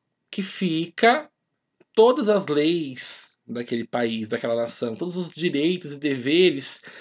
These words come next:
constam nesse documento. Então,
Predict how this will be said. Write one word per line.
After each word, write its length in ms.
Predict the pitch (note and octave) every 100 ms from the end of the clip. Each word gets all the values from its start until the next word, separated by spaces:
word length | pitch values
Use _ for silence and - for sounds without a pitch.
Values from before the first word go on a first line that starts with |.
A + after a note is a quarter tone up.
| - _ _ -
constam 920 | F#3 G3+ A#3+ B3 G3+ - - D#3 C#3
nesse 460 | C#3 B2+ B2 -
documento. 920 | B2 A#2 A#2+ A2+ G2+ F2+ F#2+ F#2+ G#2 - _ - - - _
Então, 760 | D3+ - G#3 C4 C4 G3 C3+